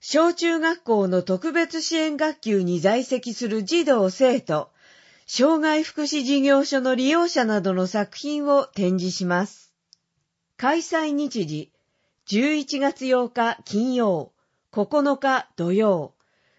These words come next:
九時から十六時三十分、十一月十日日曜、九時から十二時。観覧費用、無料。開催場所、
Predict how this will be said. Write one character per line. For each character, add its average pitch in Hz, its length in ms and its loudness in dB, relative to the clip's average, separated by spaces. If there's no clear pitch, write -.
九 349 180 -2
時 302 140 -2
か 220 140 0
ら 190 140 2
十 233 260 0
六 330 260 -2
時 220 140 -4
三 254 300 -4
十 254 160 -4
分、 156 380 -6
十 277 300 0
一 294 240 -6
月 277 280 -4
十 254 240 2
日 247 340 -2
日 175 360 -4
曜、 220 380 0
九 349 140 -4
時 311 160 -4
か 202 140 0
ら 170 160 -2
十 214 280 0
二 247 180 -2
時。 156 240 -10
観 311 320 -2
覧 311 220 -2
費 294 220 -4
用、 147 400 -2
無 160 200 0
料。 185 480 2
開 - 240 0
催 240 320 0
場 214 160 -2
所、 185 260 -4